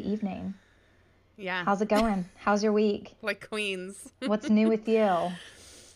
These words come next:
Speaker 2: Um, it's been just a slow week. I
Speaker 1: Yeah.
Speaker 2: feel like there's, like, so much to do with this house. It's just a lot. It's a lot that we've gotta, like, get done. I feel like we're just filling up every single day with, like, stuff that's just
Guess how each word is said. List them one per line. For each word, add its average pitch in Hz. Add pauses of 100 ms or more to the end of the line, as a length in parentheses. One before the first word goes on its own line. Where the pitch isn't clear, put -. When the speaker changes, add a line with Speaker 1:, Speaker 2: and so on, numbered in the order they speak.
(320)
Speaker 2:
Um, 254 (340)
it's 240
been 294
just 294
a 285
slow 208
week. 180 (260)
I 190
Speaker 1:
Yeah. 170
Speaker 2:
feel 190
like 196 (1200)
there's, 185
like, 180
so 185
much 208
to 208
do 175
with 196
this 170
house. 175 (140)
It's -
just 180
a 185
lot. 151 (160)
It's 175
a 175
lot 160
that 151
we've 156
gotta, 156
like, 156
get 156
done. 143
I 156
feel 156
like 151
we're 165
just 160
filling 175
up 165
every 165
single 165
day 151
with, 143
like, 139
stuff - (400)
that's -
just -